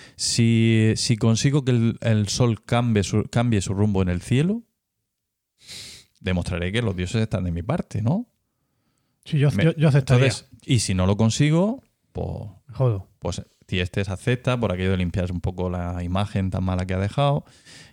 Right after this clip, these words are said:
Speaker 1: Y los dioses ya habían hablado antes con Atreo y le habían dicho que estaban de su parte y que
Speaker 2: Mm.
Speaker 1: lo iban a apoyar. Consigue que cambie el rumbo del sol en el cielo y vuelve a recuperar el reino.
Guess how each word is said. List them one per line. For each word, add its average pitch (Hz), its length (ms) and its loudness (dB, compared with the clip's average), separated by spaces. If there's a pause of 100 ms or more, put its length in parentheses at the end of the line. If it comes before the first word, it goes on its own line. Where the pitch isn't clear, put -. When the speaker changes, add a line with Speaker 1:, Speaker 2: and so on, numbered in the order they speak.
(340)
Speaker 1:
Y 139 320 2 (100)
los 104 240 2
dioses 123 340 2
ya 120 200 4
habían 113 340 4
hablado 101 300 2
antes 101 200 -4
con 104 160 0
Atreo 95 280 0
y 95 40 0
le 95 60 -2
habían 90 240 -2
dicho 90 400 -4 (100)
que 95 120 -4
estaban 95 300 -2
de 92 60 -2
su 90 140 -6
parte 92 240 -2
y - 20 0
que 127 60 0
Speaker 2:
Mm. - 40 0
Speaker 1:
lo 92 60 0
iban 90 140 -2
a 87 40 -6
apoyar. - 380 -12
Consigue 131 560 4
que 101 120 0
cambie 98 320 2
el 92 100 2
rumbo 95 380 4
del 85 100 -2
sol 92 200 0
en 87 80 -2
el 90 120 0
cielo 180 440 2 (800)
y 120 280 2 (400)
vuelve 107 240 4
a 92 40 2
recuperar 85 440 -4
el 82 60 -8
reino. - 340 -12